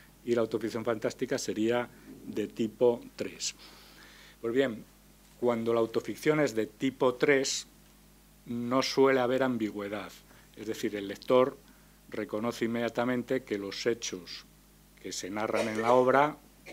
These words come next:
no le han ocurrido realmente al personaje. Pero cuando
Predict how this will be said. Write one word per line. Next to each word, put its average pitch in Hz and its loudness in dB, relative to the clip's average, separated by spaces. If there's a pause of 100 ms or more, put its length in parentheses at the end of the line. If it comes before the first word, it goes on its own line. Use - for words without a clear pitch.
no 120 2
le 127 4
han 127 4
ocurrido 127 4
realmente 120 0
al 107 -10
personaje. 95 -12 (800)
Pero 143 6
cuando 110 2